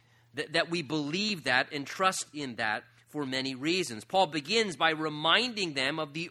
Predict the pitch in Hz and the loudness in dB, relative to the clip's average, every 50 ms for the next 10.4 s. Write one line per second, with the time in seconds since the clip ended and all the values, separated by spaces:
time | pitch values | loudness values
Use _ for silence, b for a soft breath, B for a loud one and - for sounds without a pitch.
0 | - - 226 226 269 285 294 269 208 147 117 - 127 117 120 135 160 160 b b | -8 -4 -2 0 2 4 6 6 4 4 2 0 -4 -2 -2 -4 -6 -8 b b
1 | b b b b _ 208 214 233 233 202 214 226 220 214 180 190 185 185 190 190 | b b b b _ 6 6 6 6 6 4 4 6 6 4 4 2 2 2 2
2 | 190 - - - - - 175 165 160 165 165 - 175 151 143 151 165 170 165 139 | 0 -2 -2 -2 -2 -2 -2 -2 0 -2 -2 -2 -4 -4 -2 0 4 6 6 6
3 | 131 135 139 127 131 147 151 151 147 - - 135 123 123 - - 160 160 - - | 6 4 2 -2 -6 -6 -6 -4 -4 -4 -4 -4 -4 -4 -4 -6 -8 -8 -8 -4
4 | 214 220 226 226 208 160 127 113 107 120 156 156 170 180 180 180 185 180 151 131 | -2 0 2 2 0 0 0 -2 -2 -2 -4 -4 -6 -6 -4 -2 -2 -2 -2 -2
5 | 135 143 151 - 165 175 202 196 147 107 123 135 147 156 143 - 233 240 180 143 | -4 -4 -4 -4 -4 -2 0 0 0 0 -4 -6 -8 -6 -4 0 2 2 2 2
6 | 143 127 107 127 135 147 160 165 - - 240 277 254 160 113 107 131 165 160 B | 0 -2 -2 -2 -2 0 0 -2 -4 -4 -4 -2 -2 0 0 2 0 0 -2 B
7 | B B B B - 147 165 175 165 170 175 - 160 165 156 147 - - - 151 | B B B B 0 4 4 6 6 4 2 2 2 2 2 2 2 0 2 6
8 | 143 143 139 135 139 151 180 220 240 220 190 - - - 131 139 135 131 127 123 | 6 8 10 10 10 8 8 4 2 -2 -6 -6 -4 -2 0 0 0 -2 -4 -4
9 | - 131 120 123 143 151 - 190 180 175 - - 190 170 170 160 131 117 139 147 | -2 -2 -2 0 -2 -2 -2 -2 -2 -4 -4 0 2 4 4 4 2 2 4 4
10 | 147 143 143 147 165 196 214 b | 6 6 6 4 4 2 0 b